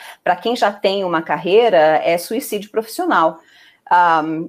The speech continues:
e, e pra quem não começou uma carreira ainda, o, a, a única possibilidade viável é sair do país o quanto antes. O, o Brasil tem uma, um ensino de graduação, ahm,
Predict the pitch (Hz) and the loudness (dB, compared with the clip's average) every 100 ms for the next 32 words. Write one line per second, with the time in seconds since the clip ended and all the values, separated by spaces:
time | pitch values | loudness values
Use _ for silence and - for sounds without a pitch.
0 | - 180 190 196 208 214 208 214 240 233 | -12 -10 -8 -8 -8 -4 -4 -4 -8 -2
1 | 247 294 262 214 208 - 214 220 190 185 | -2 0 0 -2 -6 0 2 4 2 -4
2 | 170 185 175 175 156 165 247 262 165 151 | -6 -4 -2 0 0 -2 -4 -2 0 -2
3 | - _ _ _ 190 190 180 175 170 165 | -4 _ _ _ -4 0 2 2 0 0
4 | 160 156 - 170 - 180 196 277 302 302 | -2 -2 0 2 2 0 0 -2 -2 -4
5 | 302 262 220 208 185 156 170 214 196 180 | -4 -4 -4 -6 -4 0 2 2 -2 -8
6 | 165 165 180 165 170 233 233 196 160 151 | -8 -8 -6 -4 0 0 -2 -4 -4 -2
7 | 190 - 269 262 254 220 240 214 220 247 | -4 -6 -6 -6 -6 -8 -6 -4 -6 -10
8 | 254 269 277 240 214 226 - 180 - - | -10 -10 -8 -6 -6 -8 -10 -14 -14 -10
9 | 196 185 196 220 220 208 233 247 - 233 | -8 -6 -2 2 2 0 -6 -8 -4 -4
10 | 233 240 240 226 214 214 202 190 180 196 | -2 -4 -6 -6 -4 -2 0 2 2 0
11 | 202 - 240 226 226 190 208 208 208 196 | -6 -8 -6 -6 -6 0 0 2 0 0
12 | - 226 240 247 _ _ - - _ - | -2 2 2 0 _ _ -20 -20 _ -2
13 | 214 208 202 196 | 2 4 2 -2